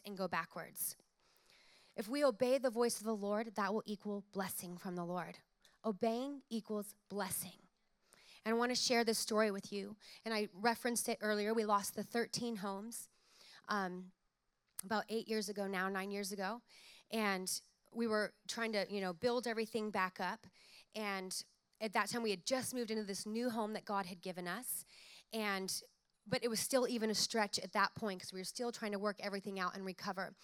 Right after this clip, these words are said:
And we knew we, uh, John had a deal that was going on when he was in real estate, and it was supposed to bring in twenty-four thousand dollars, which was gonna get us through the year. And then, uh, shortly after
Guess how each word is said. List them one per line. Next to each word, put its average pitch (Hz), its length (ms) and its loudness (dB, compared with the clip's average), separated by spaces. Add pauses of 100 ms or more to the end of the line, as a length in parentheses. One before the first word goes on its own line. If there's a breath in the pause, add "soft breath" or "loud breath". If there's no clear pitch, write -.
(280 loud breath)
And 220 120 2
we 226 140 4
knew 240 260 2
we, 240 220 -2 (360 loud breath)
uh, 202 200 2
John 247 280 4
had 220 180 -4
a 208 80 -2
deal 226 500 0 (300 soft breath)
that - 180 -2
was 208 160 -2
going 208 320 2
on 208 220 2
when 208 80 0
he 214 140 0
was 220 120 0
in 208 140 -4
real 202 180 0
estate, 208 320 -4
and 214 80 -8
it 208 60 -2
was 208 100 -2
supposed 233 300 -2
to 226 80 -8
bring 214 240 -2
in 196 120 -2
twenty-four 220 460 -2
thousand 202 400 0
dollars, 185 400 0 (260 loud breath)
which 233 120 -4
was 226 120 0
gonna 220 200 2
get 202 220 0
us 220 120 0
through 220 240 2
the 190 80 0
year. 180 420 -6 (640 loud breath)
And 226 240 2
then, 214 360 2 (100)
uh, 190 280 2 (140)
shortly 269 520 6
after 226 320 6